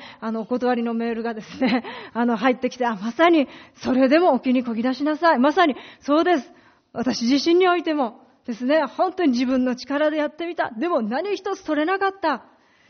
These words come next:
でも主はその私たちに対して、「もう一度沖に漕ぎ出しなさい。」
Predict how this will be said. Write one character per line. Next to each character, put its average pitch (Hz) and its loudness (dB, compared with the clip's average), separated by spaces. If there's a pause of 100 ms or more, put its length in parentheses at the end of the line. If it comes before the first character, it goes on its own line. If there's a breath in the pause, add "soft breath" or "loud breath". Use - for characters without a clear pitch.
(140 soft breath)
で 339 8
も 415 6
主 - -2
は 302 8 (220 loud breath)
そ 320 0
の 349 6
私 311 4
た 302 2
ち 294 -4
に 262 0
対 254 -4
し - -18
て、 202 -12 (360 soft breath)
「も 311 10
う 381 8
一 349 0
度 349 4
沖 262 0
に 254 0
漕 233 -6
ぎ 226 -2
出 233 -2
し 220 -6
な 220 -6
さ 208 -8
い。」 190 -16